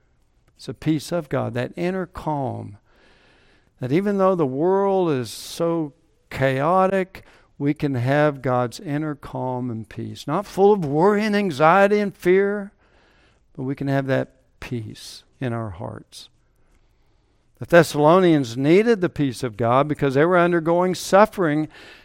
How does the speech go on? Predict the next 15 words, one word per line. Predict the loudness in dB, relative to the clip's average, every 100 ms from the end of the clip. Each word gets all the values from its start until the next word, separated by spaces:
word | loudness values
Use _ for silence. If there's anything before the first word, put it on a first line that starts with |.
| _ -10
at | -4
the | -2
hands | 2 4 4 4
of | 2
their | 2 2
own | 2 0
countrymen. | 2 2 2 -6 -8 -8 -6
We'll | -2 0
get | 4 4
into | 6 4
that | 6 6 6
more | 0 -2
in | -4
chapter | 0 0 0 -4
two. | -12 -6 -4 -4 -6